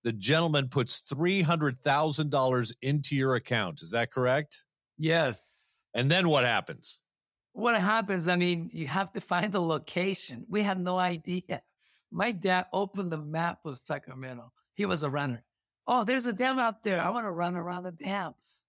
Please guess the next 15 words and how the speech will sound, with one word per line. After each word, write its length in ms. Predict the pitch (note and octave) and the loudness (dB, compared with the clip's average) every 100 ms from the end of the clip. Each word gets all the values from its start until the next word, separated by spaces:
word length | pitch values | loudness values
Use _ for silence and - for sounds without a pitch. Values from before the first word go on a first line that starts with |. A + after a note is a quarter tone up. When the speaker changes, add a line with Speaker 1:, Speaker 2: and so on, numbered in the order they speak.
| - | -2
Speaker 2:
That's 180 | A3 | -2
the 80 | B3 | 0
only 120 | A#3 | 0
reason 520 | A3 A3+ B3+ F3 F3+ E3 | 2 4 4 2 -4 -4
he 220 | D#3+ F#3 | -4 -4
decided 480 | D#3 - F3+ F3 - | -4 -2 0 0 -2
to 80 | |
open 240 | D#3+ D#3 D#3 | -6 -4 0
one 160 | D#3 | 2
in 120 | D3 B2+ | 2 0
Fair 280 | - D#3+ D#3 | -2 2 2
Oaks 240 | D3 - | 0 -2
by 180 | - B2+ | -10 -10
Nimbus 400 | D3 D3 C#3+ C3 | -6 -8 -6 -10
Dam. 340 | - A2+ G#2 | -10 -14 -14